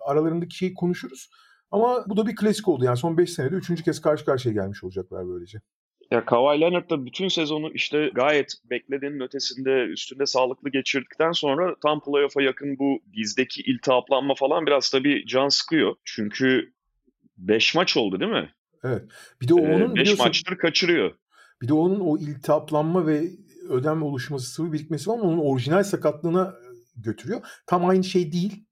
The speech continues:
Speaker 1: O çünkü şeydeydi. Üst bacak tendonuyla alakalı. Tendinopatiydi o. Ama gene de dizde bir iltihaplanma falan çok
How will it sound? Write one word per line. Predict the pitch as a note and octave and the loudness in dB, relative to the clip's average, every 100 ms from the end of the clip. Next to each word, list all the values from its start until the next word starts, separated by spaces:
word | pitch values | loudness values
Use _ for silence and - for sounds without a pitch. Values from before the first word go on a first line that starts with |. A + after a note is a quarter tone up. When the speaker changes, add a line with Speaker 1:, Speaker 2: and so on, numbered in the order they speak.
| - | -12
Speaker 1:
O | B2 | -6
çünkü | D3+ - | -6 -6
şeydeydi. | - C3+ C#3 D#3 A#2+ F2+ _ _ _ - | -4 -2 0 0 0 -6 _ _ _ -12
Üst | - | -4
bacak | C#3 C3 D#3 | 0 2 0
tendonuyla | - C3 C3+ D3 E3 | 0 0 2 2 4
alakalı. | A2+ G2+ F#2 G2 - | 4 2 0 -4 -4
Tendinopatiydi | A#2 A#2+ B2 C3 B2 B2 C#3+ B2+ | -2 0 0 0 -2 -4 -4 -2
o. | F2 F#3+ - | 0 -2 -2
Ama | F3 C#3 F#3+ A#3 F#3+ _ - | -2 2 2 2 -4 _ -6
gene | B2 D#3 B2 | 0 2 2
de | G#3+ A3 F#3 E3+ B2 | 0 0 -14 -16 -12
dizde | A#2 B2 B2 D#3+ | -4 -2 2 0
bir | D3+ | 0
iltihaplanma | D#3 C#3+ B2 D3 B2+ D3 F#3 | -6 -10 -2 -2 0 -2 -2
falan | C4 | -4
çok | G#3 | -10